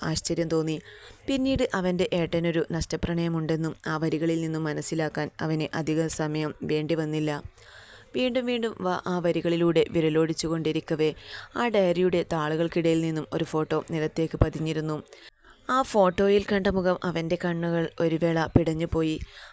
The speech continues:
അവനറിയാതെ അവൻ്റെ ഇടനെഞ്ചും അവൻ്റെ ഹൃദയം നിലയ്ക്കും പോലെ. "ദേവി," അവൻ്റെ ചുണ്ടുകൾ അവനറിയാതെ പുലമ്പിപ്പോയിരുന്നു.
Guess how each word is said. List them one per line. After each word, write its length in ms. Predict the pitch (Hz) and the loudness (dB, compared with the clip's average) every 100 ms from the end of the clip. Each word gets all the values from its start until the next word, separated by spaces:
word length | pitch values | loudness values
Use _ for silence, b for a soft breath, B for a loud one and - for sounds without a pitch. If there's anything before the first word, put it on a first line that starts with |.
| B | B
അവനറിയാതെ 640 | 247 254 247 240 226 214 - | -2 0 0 2 2 0 0
അവൻ്റെ 320 | 180 180 170 175 | -2 0 0 0
ഇടനെഞ്ചും 540 | 170 170 165 165 156 - - | 0 0 -2 -2 -4 -8 -6
അവൻ്റെ 300 | 160 160 160 | -4 -2 -2
ഹൃദയം 420 | 170 165 165 165 160 | 0 0 0 0 0
നിലയ്ക്കും 400 | 151 151 160 160 | -2 -2 -4 -2
പോലെ. 300 | 165 160 156 - B B B 190 | 0 0 -2 -8 B B B 0
"ദേവി," 420 | 202 202 190 185 - - 170 | 2 4 2 -4 -8 -10 -4
അവൻ്റെ 260 | 170 170 | -2 0
ചുണ്ടുകൾ 420 | - 170 165 165 - | -2 0 0 0 -2
അവനറിയാതെ 680 | 175 165 160 156 165 160 160 - | -2 -2 0 0 0 0 -2 -2
പുലമ്പിപ്പോയിരുന്നു. 960 | 170 156 156 170 165 160 160 160 160 | -2 0 0 0 0 0 0 -2 -4